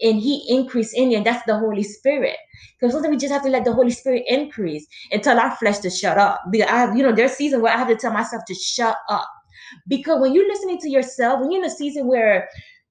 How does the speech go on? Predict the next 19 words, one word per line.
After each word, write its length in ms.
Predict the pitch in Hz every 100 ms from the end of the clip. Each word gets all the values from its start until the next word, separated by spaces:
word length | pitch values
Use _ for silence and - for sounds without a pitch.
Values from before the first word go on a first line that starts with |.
| -
especially 300 | 294 440 440
when 80 | 349
you're 120 | 294
in 60 | 208
a 60 |
room 140 | 226 220
by 100 | 202
yourself, 540 | 190 - 202 156 - 233
you 100 | 240
notice 440 | 226 277 311 269
that 220 | 240 -
it 60 | 254
be 180 | 247 -
quiet. 480 | 233 240 226 160 - _ _ _ _ _ _ _ _ _ _ -
And 80 | 220
this 120 | 294
is 120 | 285
me 140 | 277 247
personally. 720 | 240 233 226 185 165 - -